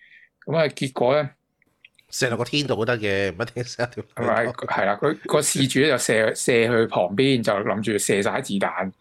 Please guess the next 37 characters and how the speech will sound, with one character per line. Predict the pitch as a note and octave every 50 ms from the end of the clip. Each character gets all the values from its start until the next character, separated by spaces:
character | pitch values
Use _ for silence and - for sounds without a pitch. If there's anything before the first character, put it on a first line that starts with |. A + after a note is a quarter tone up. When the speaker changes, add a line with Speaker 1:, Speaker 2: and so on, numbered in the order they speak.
| _ _
Speaker 1:
即 | _ - D3
係 | B2 G2+
冇 | F#2 G2
射 | G2 - G#2 F#2+
到 | - G2+
人。 | F#2+ F#2 - - _ _ _ _ - - - - _ _ _ _ _
啊， | - C3+
點 | A#2+ C#3 B2+ C3
知 | F3+
條 | G3 - C#3+ A2
女 | F#2 F#2+ G#2+ C3+
又 | C3+ A#2
話 | G#2+ A2+ A2 G#2
覺 | - A2+
得， | A2 C3 - - -
啊， | B2+ C3 A#2+
可 | A#2
能 | C3 D#3 C#3+ A#2 G2 G2 - _ _
俾 | - G2+ A#2
咗 | A#2+ A#2+
錢 | - - B2+ A#2
又 | A2+ G#2
冇 | G#2 A2
得 | B2+ C#3+
玩 | B2 F#2 E2+ E2+ F#2 G2
咧， | A2 A2 A2
就 | G2+ A2
唔 | F#2 F2 -
忿 | - - A2 G2+ F#2+ G2
氣， | G2+ G#2 G2 F#2+
就， | F#2+ F2 E2+ - _ _ _ _ -
就 | - C#3
啲 | C#3+ F#3+ G3
子 | - A#3+ A3 A3
彈 | G#2+ F#2+ G#2+
咧 | C3+ C3+ A2+
射 | - - - G#2+